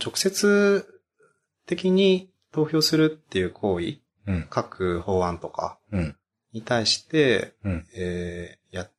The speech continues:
Speaker 1: ていくとなると、
Speaker 2: うん。
Speaker 1: まあ、責任は完全にその自分たちに返ってきますよね。
Speaker 2: うん。
Speaker 1: その代理立ててないので。
Speaker 2: はい。
Speaker 1: で、
Speaker 2: うん。
Speaker 1: そうなると、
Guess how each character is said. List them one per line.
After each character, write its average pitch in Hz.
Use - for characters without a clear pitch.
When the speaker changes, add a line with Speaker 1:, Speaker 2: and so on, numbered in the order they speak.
Speaker 1:
て 90
い 87
く -
と -
な 98
る 87
と、 95
Speaker 2:
う 98
ん。 87
Speaker 1:
ま -
あ、 -
責 -
任 165
は 160
完 151
全 147
に 135
そ -
の 98
自 101
分 101
た -
ち -
に 92
返 -
っ -
て -
き -
ま -
す -
よ -
ね。 107
Speaker 2:
う 104
ん。 87
Speaker 1:
そ 90
の 85
代 92
理 90
立 101
て 87
て 80
な 85
い 82
の 80
で。 -
Speaker 2:
は 85
い。 -
Speaker 1:
で、 104
Speaker 2:
う 101
ん。 95
Speaker 1:
そ 90
う 170
な 170
る 113
と、 113